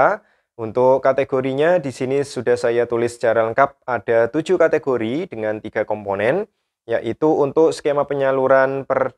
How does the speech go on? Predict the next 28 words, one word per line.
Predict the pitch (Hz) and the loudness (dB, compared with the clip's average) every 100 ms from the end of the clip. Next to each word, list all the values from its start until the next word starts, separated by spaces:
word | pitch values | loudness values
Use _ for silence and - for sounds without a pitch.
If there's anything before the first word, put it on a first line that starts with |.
| - | -2
dua | 127 | 0
bulan, | 123 160 180 | 2 4 4
ya, | 139 104 104 147 - | 4 0 -2 -4 -8
untuk | 117 107 110 110 110 110 110 110 - _ _ | -12 -8 -4 -2 -2 -2 0 -2 -4 _ _
K | - 113 - | -4 -2 -2
P | 107 | -2
M | 127 139 | -2 0
yang | 113 107 | -2 -6
disalurkan | - 104 110 | -6 -4 -2
oleh | 107 | -2
K | 107 107 | -2 -2
K | 135 143 | 0 2
S. | 123 - - _ | 2 0 -20 _
Di | - 117 | -12 -8
sini | 123 135 | 0 4
ada | 165 147 143 151 160 | 4 4 2 4 4
kategori | 160 147 139 135 127 123 135 156 156 160 160 | 4 0 0 -2 -2 0 0 0 0 0 -2
untuk | 143 131 135 131 | -4 -4 -2 -4
ibu | 135 127 127 | -4 -6 -2
hamil | 117 120 143 165 160 | -2 0 2 2 0
dan | 131 117 | -2 -4
juga | 117 113 | -2 -2
anak | 113 110 | 0 -4
usia | 113 117 | -4 -2
nol | 110 113 113 113 | -2 -2 -2 -4
sampai | 139 160 180 | -6 -2 -2
enam | 143 131 | -2 -2
tahun | 117 110 131 | -2 0 -2